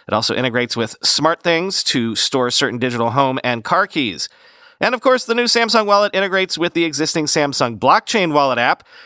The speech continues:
so you can easily check the value of your cryptocurrency portfolio, or maybe don't. Samsung also plans to add some features it teased at its Unpacked event earlier this year, including the ability to store your digital I Ds and driver's license."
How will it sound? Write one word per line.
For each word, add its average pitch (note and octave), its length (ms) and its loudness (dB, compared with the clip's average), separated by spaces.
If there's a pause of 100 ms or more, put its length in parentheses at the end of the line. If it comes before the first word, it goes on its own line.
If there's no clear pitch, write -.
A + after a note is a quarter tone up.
(140)
so - 140 -2
you G#2+ 160 -4
can G#2+ 180 -6
easily C3 300 0
check - 240 0
the B2 80 -4
value C3 340 0
of A#2 220 -2
your A2+ 100 -2
cryptocurrency B2 680 -2
portfolio, F#3+ 580 2 (720)
or A#2+ 100 0
maybe G2+ 240 -4
don't. G3+ 480 2 (420)
Samsung F#3+ 460 2
also E3 280 2
plans D#3 340 0
to C#3+ 120 0
add C#3+ 200 0
some C#3+ 160 -2
features C#3 500 0
it C3 180 -2
teased C3+ 400 -2
at B2+ 280 0
its B2+ 340 -4
Unpacked C3 460 0
event A#2+ 260 0
earlier A#2+ 260 0
this A2 200 -4
year, G3+ 160 2
including A#3 420 0
the G#3 80 0
ability F3 320 0
to D3+ 80 -2
store D#3+ 280 0
your C#3+ 120 0
digital D3 340 0
I C3+ 180 2
Ds B2+ 220 -2
and B2 140 -2
driver's E3 300 2
license." A#2+ 520 -2